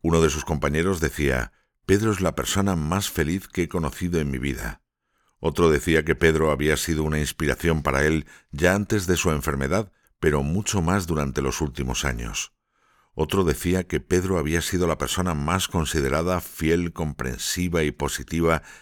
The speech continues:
que había conocido en su vida. Los testimonios de este estilo eran cientos. Prácticamente en todos los mensajes se hacía referencia a la sonrisa y a la alegría de Pedro,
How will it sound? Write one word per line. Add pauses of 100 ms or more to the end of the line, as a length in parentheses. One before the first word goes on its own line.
(140)
que
había
conocido
en
su
vida. (520)
Los
testimonios
de
este
estilo (300)
eran
cientos. (920)
Prácticamente
en
todos
los
mensajes (240)
se
hacía
referencia
a
la
sonrisa
y
a
la
alegría
de
Pedro,